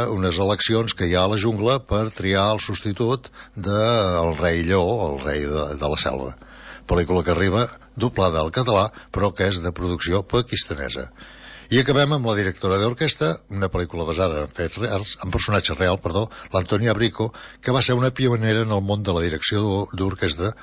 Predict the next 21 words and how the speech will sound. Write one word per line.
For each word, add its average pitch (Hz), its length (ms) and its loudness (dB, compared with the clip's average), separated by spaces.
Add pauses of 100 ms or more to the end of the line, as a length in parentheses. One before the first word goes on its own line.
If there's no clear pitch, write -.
(100)
per 92 160 0
part 92 160 2
de 82 160 2
les 73 160 -2
dones 95 320 2 (300)
a 90 100 -2
la 92 80 2
primera 98 380 0
meitat 95 340 0 (320)
del 87 240 -2
segle, 80 400 0 (160)
eh, 76 240 0
vint. 65 240 -4 (600)
Si - 200 0
ja, 80 200 4 (440)
mm, 73 800 -12
ser, 80 400 2 (400)
eh, 80 240 -4 (400)
director 85 400 0 (240)
és - 240 0
complicat, 90 560 0